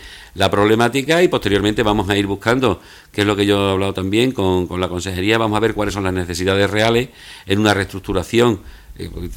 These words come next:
todo esto lleva ya mucho tiempo, una reestructuración de, del transporte terrestre y el que nos afecta a nosotros, eh, en la vía que estamos, eh, es importante que nos tengan en cuenta la, a la hora de tomar decisiones,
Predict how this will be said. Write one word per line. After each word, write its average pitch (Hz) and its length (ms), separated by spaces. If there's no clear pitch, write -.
todo 101 180
esto 98 220
lleva 92 160
ya 90 140
mucho 92 200
tiempo, 120 280
una 95 240
reestructuración 98 800
de, 90 220
del 95 140
transporte 90 420
terrestre 90 320
y 117 40
el 104 60
que 101 100
nos 87 140
afecta 87 520
a 95 120
nosotros, 95 640
eh, 87 400
en 90 140
la 87 120
vía 92 200
que 92 80
estamos, 98 360
eh, 85 500
es 90 240
importante 98 680
que 98 100
nos 95 100
tengan 101 240
en 98 100
cuenta 107 280
la, 85 440
a 85 40
la 85 100
hora 92 140
de 92 80
tomar 90 260
decisiones, 101 580